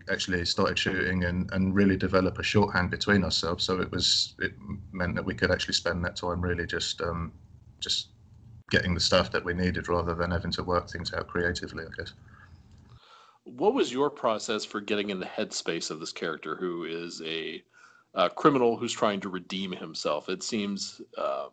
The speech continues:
Speaker 2: I don't want to spoil too much of the,
Speaker 1: Sure.
Speaker 2: the film for people that are listening, but you did something very bad, and you're trying to make amends for it, but that has to put quite a bit of strain on you as an actor. It feels like it's,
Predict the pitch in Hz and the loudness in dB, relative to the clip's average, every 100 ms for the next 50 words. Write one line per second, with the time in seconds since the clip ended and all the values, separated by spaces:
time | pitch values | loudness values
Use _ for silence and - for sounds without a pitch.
0 | - 123 107 110 98 - 104 98 - 113 | -6 -4 -2 -2 -4 0 2 2 -2 -2
1 | 101 - 90 82 80 76 117 107 - - | -2 -4 -6 -4 -4 2 4 4 2 -6
2 | 90 87 85 82 85 95 - 101 80 80 | -4 -4 -6 -8 -8 -10 -10 -8 -6 -6
3 | 92 - 85 85 82 - - - - 127 | -4 -6 -6 -8 -10 -12 -20 -20 0 4
4 | 135 156 160 139 123 104 107 98 95 78 | 8 8 8 6 0 0 -2 -2 -2 -2
5 | 65 - - - - _ - 87 87 87 | -2 -8 -16 -20 -20 _ -4 -2 -2 -4
6 | 82 87 87 - - 95 101 - - 190 | -8 -10 -16 -20 -12 -6 -6 -6 4 8
7 | 165 139 117 101 98 110 123 113 - 90 | 10 8 4 -2 -2 0 0 -2 -6 -6
8 | 80 92 107 98 117 107 - 90 90 90 | -4 0 0 2 0 0 -2 -2 -4 -8
9 | - - 113 - - - - _ - _ | -4 2 2 0 -20 -20 -20 _ -20 _
10 | - - 196 127 98 - - 123 110 90 | 2 4 4 2 -2 -4 0 0 0 -4
11 | 87 90 92 - 98 - 76 82 87 98 | -6 -8 -10 -6 -6 -4 -8 -8 -8 -8
12 | - 143 135 110 104 | 2 2 4 0 -4